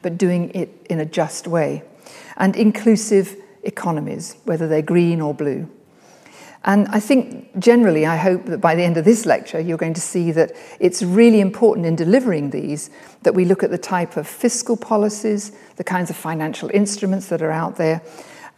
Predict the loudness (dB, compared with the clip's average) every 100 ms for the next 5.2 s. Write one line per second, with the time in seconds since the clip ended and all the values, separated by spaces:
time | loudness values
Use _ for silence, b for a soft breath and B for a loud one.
0 | 2 4 4 0 0 4 4 2 -2 -2
1 | 0 2 4 4 0 -4 -2 0 0 -2
2 | -6 -6 -8 -6 -4 -2 -2 -2 -6 -8
3 | -12 -8 -6 -6 -8 -8 -8 -8 -10 B
4 | -4 -2 -2 -2 -4 -6 -8 -6 -6 -6
5 | -8